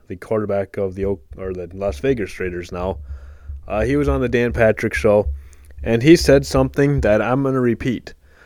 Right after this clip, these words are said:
Uh, he said, "If you go to a baseball game,"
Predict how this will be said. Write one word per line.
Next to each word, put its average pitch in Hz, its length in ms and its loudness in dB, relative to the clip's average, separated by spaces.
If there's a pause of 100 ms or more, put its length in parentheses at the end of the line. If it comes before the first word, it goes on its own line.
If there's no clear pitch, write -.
(220)
Uh, 107 180 4
he 117 120 2
said, 123 380 4 (120)
"If 110 140 -6
you 135 80 2
go 156 100 8
to 165 100 8
a 151 60 8
baseball 139 440 6
game," 107 320 0